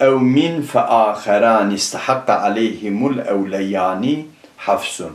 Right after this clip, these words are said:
أي من الورثة الذين استحق عليهم الأوليان من بينهم بالشهادة أن يجردوهما للقيام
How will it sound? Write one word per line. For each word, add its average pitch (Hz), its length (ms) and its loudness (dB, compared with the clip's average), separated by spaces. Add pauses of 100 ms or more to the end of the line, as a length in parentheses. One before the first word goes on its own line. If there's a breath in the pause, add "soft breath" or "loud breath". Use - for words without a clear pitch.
(760 loud breath)
أي 151 220 4
من 139 220 6
الورثة 120 880 2
الذين 107 680 0
استحق - 760 -4
عليهم 104 840 -4
الأوليان 98 920 -2
من 110 300 -2 (120)
بينهم 110 580 0 (560 loud breath)
بالشهادة 131 960 0 (760 soft breath)
أن 127 100 2 (180)
يجردوهما 113 1300 2
للقيام 123 600 2